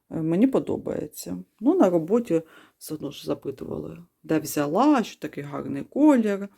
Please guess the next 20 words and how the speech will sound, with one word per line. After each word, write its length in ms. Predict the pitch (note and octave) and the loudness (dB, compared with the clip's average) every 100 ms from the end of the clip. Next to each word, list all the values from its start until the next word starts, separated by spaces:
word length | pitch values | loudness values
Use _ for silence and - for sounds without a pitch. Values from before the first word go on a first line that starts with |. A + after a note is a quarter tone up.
| _ _ _ - _ | _ _ _ -20 _
що 120 | - - | -12 -10
такого 340 | D3+ D3 D3+ | -6 -4 -2
не 120 | C#3+ | -2
бачили 560 | F#3 C4 D4 - G#3+ F#3+ | 2 4 4 2 -2 -2
вони, 280 | F#3 F3+ F3 | -2 -4 -6
що 160 | E3+ | -10
продавався. 960 | - E3 E3+ E3 E3 E3 - - E3+ E3+ - - | -8 -6 -4 -2 -4 -4 -10 -8 -8 -8 -16 -14
Ну, 200 | F#3+ A#3 - _ _ _ | -10 -10 -12 _ _ _
це 280 | - G3 A3+ | -4 4 4
зробила 520 | G#3+ D#3 D#3+ F#3 F3 | 4 0 0 -2 -2
я. 260 | G3+ - - _ - - - _ - | -4 -10 -14 _ -20 -20 -20 _ -2
Я 120 | G#3 | -2
сподіваюся, 600 | - F#3 F#3+ G3+ F#3+ F#3+ | -2 -6 2 4 4 0
що, 160 | - F#3+ | -2 2
можливо, 460 | G3 F3+ A3 F#3 | 2 6 6 6
якимось 1000 | F#3 F#3+ - _ _ _ - F3 F#3+ F3+ | 2 -2 -6 _ _ _ 0 0 2 0
чином 440 | - - G3 F3+ F3 | -2 2 4 4 2
мені 200 | F3 E3+ | 2 0
вдасться, 600 | E3+ F#3 F3+ - - F3 | 2 2 0 -6 -4 -2
е, 680 | F3 E3+ E3 E3 D#3+ D#3+ | 0 2 2 2 2 0